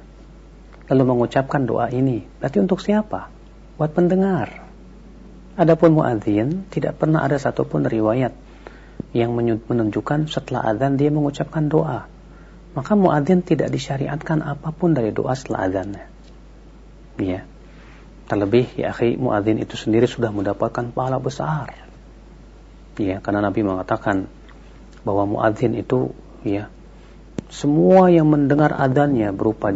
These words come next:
jin, berupa manusia, berupa bebatuan, pepohonan, hewan, kelak pada hari kiamat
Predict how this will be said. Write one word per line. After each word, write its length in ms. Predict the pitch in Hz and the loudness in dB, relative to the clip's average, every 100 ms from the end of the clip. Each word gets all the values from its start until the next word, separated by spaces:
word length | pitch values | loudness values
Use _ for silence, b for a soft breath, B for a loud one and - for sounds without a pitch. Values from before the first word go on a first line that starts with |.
| - - | -4 -6
jin, 640 | 123 113 110 104 104 104 | 0 2 2 0 -2 -4
berupa 320 | 104 101 104 | -2 -2 -2
manusia, 1040 | 101 101 107 110 - - 110 104 98 104 117 | -2 0 0 -2 -4 -4 -2 0 -2 -6 -10
berupa 800 | 120 117 107 107 104 101 - - | -6 -6 -2 0 0 0 -6 -12
bebatuan, 1040 | 127 117 113 107 - 120 117 107 104 104 | -2 0 0 -2 -2 -2 0 0 -2 -4
pepohonan, 960 | - - 113 107 120 117 110 104 107 107 | -8 -4 -4 0 -2 -2 -4 -6 -10 -6
hewan, 640 | 120 120 113 104 110 104 - B B B B B B - | -2 0 0 0 -6 -12 -18 B B B B B B -4
kelak 240 | 139 139 | -4 0
pada 240 | 143 113 110 | 0 0 0
hari 80 | 107 | -2
kiamat 400 | - 110 - | 0 0 0